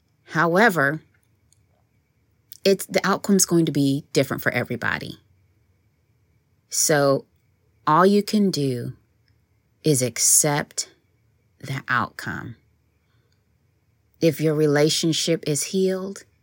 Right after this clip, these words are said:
great. And I really hope that's the case with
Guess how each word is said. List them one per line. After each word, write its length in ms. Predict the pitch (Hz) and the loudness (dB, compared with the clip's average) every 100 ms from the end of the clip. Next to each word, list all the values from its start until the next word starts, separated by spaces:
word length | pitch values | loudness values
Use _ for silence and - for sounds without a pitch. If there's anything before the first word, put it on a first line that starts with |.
| _ _ _ _ _ _ _ _ - | _ _ _ _ _ _ _ _ -14
great. 760 | 131 120 123 127 117 - - - _ _ _ _ | -10 -6 0 2 0 -4 -10 -10 _ _ _ _
And 160 | 139 156 | -2 2
I 100 | 202 | 2
really 300 | 160 160 151 | 2 2 0
hope 300 | 147 143 - | -2 -6 -2
that's 260 | 135 - | -4 -4
the 120 | - 120 | -8 -8
case 440 | - 131 120 - | -6 -6 -6 -6
with 200 | 123 117 | -8 -8